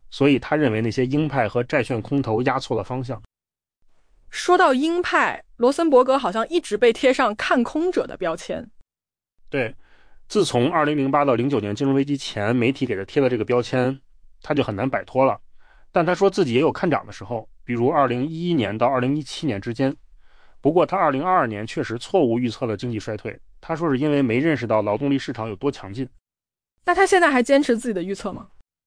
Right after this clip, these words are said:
Speaker 1: 当然，他说自己不纠结于过去，努力从错误中学习。他是个数据迷，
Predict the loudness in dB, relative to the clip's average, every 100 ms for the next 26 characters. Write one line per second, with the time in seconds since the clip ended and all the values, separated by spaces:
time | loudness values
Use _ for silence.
0 | _ _ _ _ -2 0 0 -4 -16 _
1 | _ -20 -4 0 2 2 2 0 2 4
2 | 6 6 6 4 0 -2 -6 -8 -4 0
3 | 2 2 0 -2 0 2 0 -2 -4 -6
4 | -10 -20 -20 -20 -20 _ -4 -2 0 0
5 | 4 4 4 0